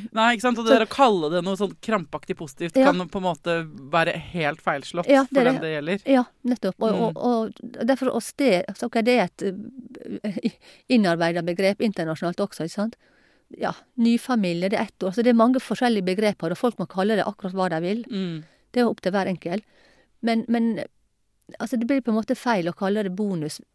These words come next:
Speaker 2: hvis det ikke oppleves som bonus. Så jeg tenker av og til, ok... Målet må være fra stefamilie til bonusfamilie. At man får det til slik man opplever det som en bonus.
Speaker 1: Ja.
Speaker 2: Men det starter gjerne ikke nødvendigvis som en bonus, da.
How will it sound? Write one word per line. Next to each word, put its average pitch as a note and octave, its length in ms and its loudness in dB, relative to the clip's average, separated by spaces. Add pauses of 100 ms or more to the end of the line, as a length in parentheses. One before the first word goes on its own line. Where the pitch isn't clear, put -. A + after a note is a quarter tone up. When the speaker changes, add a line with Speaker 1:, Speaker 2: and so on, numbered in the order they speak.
(120)
Speaker 2:
hvis G#3 240 -6 (400)
det - 80 -8
ikke - 160 -2
oppleves D#3 320 -6
som E3 160 -8
bonus. E3 240 -6
Så A#3 80 2
jeg - 80 -8
tenker A3+ 220 0
av G3+ 80 -2
og - 20 -4
til, D#3+ 160 -2 (480)
ok... G3+ 220 -2 (460)
Målet A3+ 380 6
må F3 100 -2
være G3 300 2
fra E3 340 -2
stefamilie F3+ 800 0
til F3+ 140 -4
bonusfamilie. D#3+ 840 -4
At - 160 -10
man G#3+ 80 0
får F3 240 0
det G3 100 -2
til G3 100 2
slik - 160 -6
man G3+ 160 0
opplever D#3+ 400 -2
det D#3 40 -8
som F3 100 -4
en F3 80 -4
bonus. F3 480 -6
Speaker 1:
Ja. C4 400 2
Speaker 2:
Men G#3+ 80 2
det G#3 100 2
starter A#3+ 520 2
gjerne F#3+ 320 2
ikke - 280 -4 (340)
nødvendigvis F#3+ 640 0
som E3 80 -2
en E3+ 120 -4
bonus, F3 300 -6
da. F#3 140 -4